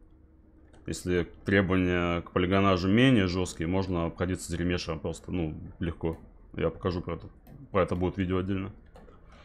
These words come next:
Стримы. Ну, я, в принципе, щас так всегда моделю, короче, я все, что буду моделить на лайв, и вы можете потом увидеть это вживую.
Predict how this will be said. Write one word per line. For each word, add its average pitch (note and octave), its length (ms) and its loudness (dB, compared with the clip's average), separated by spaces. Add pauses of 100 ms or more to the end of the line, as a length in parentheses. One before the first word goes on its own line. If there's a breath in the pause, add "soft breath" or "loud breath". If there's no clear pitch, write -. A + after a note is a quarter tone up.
(600 loud breath)
Стримы. F#2 380 -4
Ну, G2 100 2
я, G#2+ 40 4
в - 40 -8
принципе, C3 320 6
щас A2+ 180 6
так G#2 140 0
всегда A2 260 8
моделю, G#2 380 6
короче, F2+ 400 -2
я E2+ 240 4
все, F2 160 -6
что F#2 140 -4
буду F2+ 180 0
моделить G2 500 2
на E2+ 360 0
лайв, G#2 540 4
и E2 260 0
вы E2 260 -2
можете E2+ 340 -4
потом E2+ 300 -4
увидеть E2+ 280 -4
это - 140 -12
вживую. F2+ 460 -6